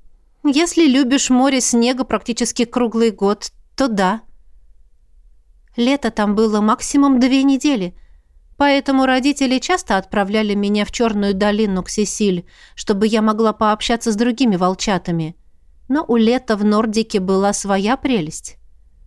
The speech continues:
Когда папа и его друзья из городка отправлялись на рыбалку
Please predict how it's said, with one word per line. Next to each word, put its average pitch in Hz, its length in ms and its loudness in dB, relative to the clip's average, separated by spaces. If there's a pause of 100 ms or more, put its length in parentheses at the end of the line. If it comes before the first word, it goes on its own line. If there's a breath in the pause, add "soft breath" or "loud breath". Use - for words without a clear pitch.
(420)
Когда 240 260 0
папа 240 320 -2
и - 120 -2
его 214 240 2
друзья 220 400 0
из 202 120 -4
городка 202 460 -2
отправлялись 202 580 -2
на 208 120 2
рыбалку 202 640 -2